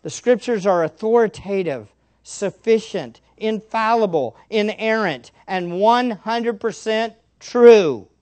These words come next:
So what is the proper use of the Word of God? Depend upon it because it's reliable. Be diligent to pay attention to it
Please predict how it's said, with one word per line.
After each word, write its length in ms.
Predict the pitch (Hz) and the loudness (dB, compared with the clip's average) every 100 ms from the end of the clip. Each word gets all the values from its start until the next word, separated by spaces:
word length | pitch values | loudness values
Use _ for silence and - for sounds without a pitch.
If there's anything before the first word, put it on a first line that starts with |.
| _ _ _ _ _ _ _ _ _ _ _ _ _ | _ _ _ _ _ _ _ _ _ _ _ _ _
So 160 | 202 | 2
what 200 | 208 277 | 4 4
is 100 | 277 | 4
the 120 | 226 | -4
proper 340 | 220 277 262 262 | 0 0 0 -2
use 320 | 254 294 247 | -2 -4 -4
of 80 | 247 | -2
the 80 | 240 | 2
Word 220 | 269 262 | 2 2
of 100 | 208 | 2
God? 480 | 226 247 285 302 - _ _ _ _ _ _ _ _ 156 | 4 4 0 -4 -10 _ _ _ _ _ _ _ _ -2
Depend 500 | 180 - 269 294 262 | -2 0 0 2 2
upon 380 | - 208 185 147 | 2 2 0 -2
it 160 | 110 _ _ | -10 _ _
because 320 | 180 175 226 214 | -6 2 2 2
it's 200 | 170 202 | -4 -4
reliable. 840 | 196 202 214 214 196 151 113 - _ _ _ _ _ - | 0 2 2 4 2 0 -6 -8 _ _ _ _ _ -4
Be 140 | 196 233 | 0 0
diligent 600 | 175 277 302 220 285 208 | 4 4 4 -2 -6 -4
to 80 | |
pay 220 | 208 269 269 | 0 2 2
attention 540 | - 311 277 262 226 | 4 4 4 -2 -2
to 180 | 220 202 | 2 2
it 200 | 147 | 2